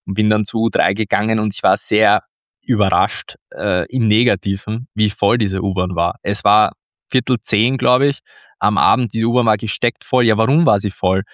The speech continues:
Ist ja gut, dass viele mit der U-Bahn fahren. Das Problem ist nur, die U-Bahn ist nur alle zehn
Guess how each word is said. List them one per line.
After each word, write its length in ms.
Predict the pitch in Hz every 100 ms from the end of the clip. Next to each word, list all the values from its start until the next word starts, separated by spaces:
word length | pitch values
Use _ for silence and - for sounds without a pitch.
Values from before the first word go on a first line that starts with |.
| _
Ist 100 | 113
ja 80 | 117
gut, 240 | - 175 127
dass 100 | -
viele 220 | 110 107
mit 180 | 107 107
der 80 |
U-Bahn 200 | 104 104
fahren. 140 | - 104
Das 100 | -
Problem 340 | 104 110 113
ist 140 | 123 120
nur, 160 | 117 - _ 123
die 60 |
U-Bahn 180 | 110 117
ist 80 | 107
nur 120 | -
alle 180 | 113 107 -
zehn 560 | - - 117 135 139